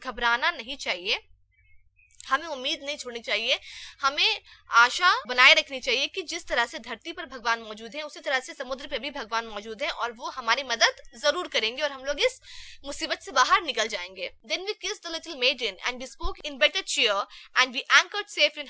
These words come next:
harbor when the morn was shining clear।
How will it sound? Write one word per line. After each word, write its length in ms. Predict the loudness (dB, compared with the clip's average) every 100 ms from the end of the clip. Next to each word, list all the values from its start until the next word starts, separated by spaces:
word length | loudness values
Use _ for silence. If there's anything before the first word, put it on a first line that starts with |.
| 6
harbor 360 | 6 8 2 -2 -6 -18 -8
when 160 | -4 -4
the 100 | -2
morn 240 | 2 2
was 180 | 2 0
shining 380 | 2 2 2 -2
clear। 300 | -10 -8